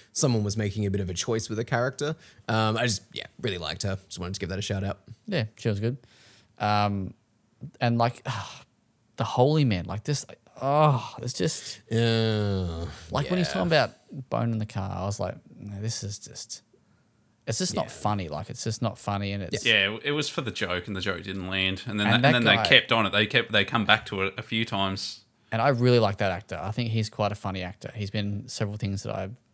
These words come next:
Speaker 2: have
Speaker 3: He's
Speaker 2: enjoyed.
Speaker 3: just doing his J bit from, from Big Mouth.
Speaker 1: Yeah.
Speaker 3: Just, "I'm, I'm gonna fuck everything." <laughs>
Speaker 2: Um, have you ever seen The League?
Speaker 3: Yeah, man. That, that's
Speaker 2: Yeah.
Speaker 3: the first thing I saw him in. That
Speaker 2: Yeah,
Speaker 3: with Nick
Speaker 2: same.
Speaker 3: Kroll.
Speaker 2: Yeah,
Speaker 3: Yeah.
Speaker 2: yeah.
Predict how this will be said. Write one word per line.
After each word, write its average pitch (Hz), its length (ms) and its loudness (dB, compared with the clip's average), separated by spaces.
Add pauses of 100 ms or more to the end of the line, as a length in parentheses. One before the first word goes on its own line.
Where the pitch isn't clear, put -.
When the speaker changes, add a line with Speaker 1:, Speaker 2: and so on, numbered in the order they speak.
(260)
Speaker 2:
have 107 140 -6
Speaker 3:
He's 104 80 -2
Speaker 2:
enjoyed. - 180 -2
Speaker 3:
just - 160 -2
doing 294 160 -2
his 269 180 -2 (140)
J - 340 4
bit 92 280 -2 (120)
from, 104 440 -6
from 98 220 -6
Big 104 200 -6
Mouth. 92 260 -2
Speaker 1:
Yeah. 80 160 -4 (140)
Speaker 3:
Just, - 200 -8
"I'm, 110 220 0
I'm 107 120 -2
gonna 92 160 -4
fuck - 360 -6
everything." - 720 -4 (340)
<laughs> - 300 -12
Speaker 2:
Um, 101 680 -2 (420)
have 120 140 -2
you 156 60 2
ever 156 120 0
seen 135 340 4
The 107 120 -2
League? - 380 -6 (600)
Speaker 3:
Yeah, 101 180 4
man. 95 260 -2 (160)
That, 113 180 4
that's 123 200 8
Speaker 2:
Yeah. 95 60 -4
Speaker 3:
the - 60 -6
first 107 240 4
thing 101 100 -2
I 95 60 0
saw 92 240 -2
him 95 120 0
in. 95 200 -4 (100)
That 101 120 6
Speaker 2:
Yeah, 95 60 2
Speaker 3:
with 92 120 -2
Nick 104 100 4
Speaker 2:
same. 90 80 -2
Speaker 3:
Kroll. 98 240 2
Speaker 2:
Yeah, 92 240 -2
Speaker 3:
Yeah. 98 200 -2
Speaker 2:
yeah. 98 280 0